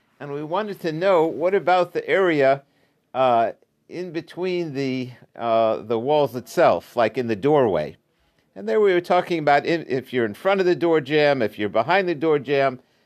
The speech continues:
It was pretty, pr-, pretty crowded. Everybody's looking for a good space. And so that was the question. But what about the roof? So, uh, Omar Rav, Gagin v'Elias lo niskachu.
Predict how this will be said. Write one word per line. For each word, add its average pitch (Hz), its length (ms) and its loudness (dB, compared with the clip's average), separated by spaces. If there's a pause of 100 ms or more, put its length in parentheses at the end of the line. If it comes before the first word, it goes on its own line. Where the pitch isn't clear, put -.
(100)
It - 40 -16
was 226 100 -8
pretty, 226 220 -2
pr-, 185 160 -4
pretty 196 340 -2
crowded. 160 460 4
Everybody's 160 480 2
looking 156 260 -4
for 143 160 -2
a 131 80 2
good 131 240 -2
space. - 540 -2 (440)
And 143 220 -14
so 151 380 2
that 170 240 0
was 170 220 -2
the 165 80 -2
question. 139 500 0
But 117 80 2
what 180 160 2
about 208 260 2
the 202 100 2
roof? 226 440 -2 (520)
So, 160 420 2
uh, 143 420 4 (180)
Omar 233 380 0
Rav, 151 420 4
Gagin 220 440 0
v'Elias 208 500 0
lo 202 120 2
niskachu. 160 680 0